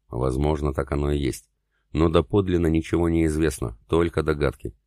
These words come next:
Вытащить Шухова с Северного Клевера не получится,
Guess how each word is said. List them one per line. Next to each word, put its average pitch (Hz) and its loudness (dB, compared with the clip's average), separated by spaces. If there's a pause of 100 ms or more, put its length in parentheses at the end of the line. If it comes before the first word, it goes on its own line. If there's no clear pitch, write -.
(460)
Вытащить 80 0
Шухова 80 0
с - -18
Северного 73 0
Клевера 78 0
не 80 0
получится, 65 -2